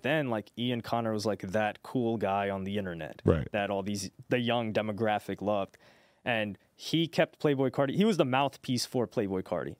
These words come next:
Speaker 2: Right.
Speaker 1: And he was like, "Yo, you just roll around with me." He was kind of Ian Connor's sidekick for a while.
Speaker 2: Oh, definitely. And his, his shooter, basically. He's
Speaker 1: <laughs>
Speaker 2: beating
Speaker 1: Yeah.
Speaker 2: the fuck out of, uh, Kerwin for him.
Speaker 1: Yeah, exactly. So then that happens, and then he links up with A$AP Rocky,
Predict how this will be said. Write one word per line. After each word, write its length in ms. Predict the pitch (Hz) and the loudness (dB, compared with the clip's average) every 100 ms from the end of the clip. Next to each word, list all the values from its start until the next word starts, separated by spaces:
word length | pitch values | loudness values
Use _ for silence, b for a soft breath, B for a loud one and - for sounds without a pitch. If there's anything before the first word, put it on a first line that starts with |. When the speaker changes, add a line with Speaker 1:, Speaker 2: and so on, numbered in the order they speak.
| - | 4
Speaker 2:
Right. 180 | 82 65 | 4 4
Speaker 1:
And 80 | 139 | -2
he 40 | |
was 120 | 143 127 | 0 0
like, 120 | 117 | 0
"Yo, 80 | 110 | 0
you 200 | 107 110 | -2 -2
just 160 | 113 | -4
roll 240 | 113 110 110 | -2 0 0
around 260 | 104 101 | 0 -2
with 140 | 95 101 | -4 -2
me." 240 | 123 139 | -2 0
He 140 | 127 175 | 2 2
was 100 | - | 4
kind 220 | 277 285 | 2 2
of 100 | 127 | 2
Ian 200 | 170 156 | 0 0
Connor's 260 | 170 143 - | 0 0 2
sidekick 420 | 123 151 - 101 | 2 2 0 -6
for 140 | - | -2
a 80 | 104 | -2
while. 460 | 92 110 87 - - - | 2 0 0 -4 -4 2
Speaker 2:
Oh, 140 | 110 | 4
definitely. 380 | - 98 69 76 | 4 0 2 6
And 260 | 101 120 | 8 8
his, 200 | 107 78 - | 6 2 2
his 360 | 90 82 - - | 4 4 2 -2
shooter, 440 | - - 110 107 69 | 0 6 8 6 4
basically. 480 | 92 110 - 87 | 4 4 4 2
He's 160 | 87 87 | 4 2
Speaker 1:
<laughs> 100 | 73 | 2
Speaker 2:
beating 200 | 90 104 | 6 6
Speaker 1:
Yeah. 100 | 175 | 6
Speaker 2:
the 80 | 95 | 4
fuck 280 | - 104 - | 6 6 8
out 140 | 98 | 8
of, 160 | 95 85 | 8 6
uh, 300 | 87 82 80 | 6 6 4
Kerwin 380 | 98 117 82 | 4 6 4
for 180 | 76 80 | 4 4
him. 140 | 85 90 - | 4 2 -8
Speaker 1:
Yeah, 240 | 139 151 117 - | -2 0 0 -2
exactly. 640 | 143 123 151 185 135 104 | -2 2 4 4 0 -4
So 180 | - 160 | 2 4
then 300 | 175 180 165 _ - | 6 4 0 _ 2
that 220 | 165 196 | 4 6
happens, 340 | 190 170 170 | 4 2 0
and 100 | 143 | 2
then 200 | 156 151 - - | 2 0 -4 -12
he 240 | 127 165 | 0 2
links 320 | 160 160 - | 2 2 2
up 120 | 160 151 | 2 4
with 220 | 143 - | 0 0
A$AP 340 | 135 139 139 117 | -2 2 2 2
Rocky, 480 | 127 135 - 113 | 4 2 2 -4